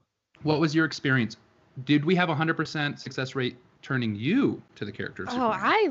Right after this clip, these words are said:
Speaker 2: love, I mean, I'm gonna be honest. I've always liked Superman. I,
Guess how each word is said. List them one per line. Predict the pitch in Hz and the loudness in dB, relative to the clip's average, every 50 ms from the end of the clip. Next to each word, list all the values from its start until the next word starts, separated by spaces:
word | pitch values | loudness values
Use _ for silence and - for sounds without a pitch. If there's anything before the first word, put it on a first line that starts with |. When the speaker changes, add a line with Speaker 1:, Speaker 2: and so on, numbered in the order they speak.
| 240 | -2
Speaker 2:
love, | 220 202 202 202 196 196 202 196 220 285 320 320 277 233 196 196 - | -6 -10 -12 -12 -12 -6 0 4 6 6 6 6 6 4 2 2 -2
I | 254 | -6
mean, | 269 277 277 269 262 262 247 - | -6 -4 -6 -6 -8 -10 -10 -10
I'm | 269 311 | -10 -8
gonna | 370 403 453 440 453 415 330 262 | -8 -8 -8 -6 -6 -6 -8 -8
be | - 226 202 | -8 -8 -6
honest. | 180 170 175 180 190 214 - - | -6 -6 -6 -6 -8 -8 -4 0
I've | 302 330 320 - | 0 0 0 0
always | 202 214 202 220 269 311 359 381 - - - - - - _ - | -2 -2 0 0 -2 -2 -4 -6 -8 -12 -18 -20 -20 -18 _ -6
liked | 285 311 330 339 - - | -4 -4 -4 -4 -8 -12
Superman. | - - 330 - 339 330 - 349 359 359 - | -10 -10 -8 -6 -6 -6 -6 -6 -8 -8 -4
I, | - 262 269 269 269 269 269 262 - | -2 0 2 2 4 2 2 2 0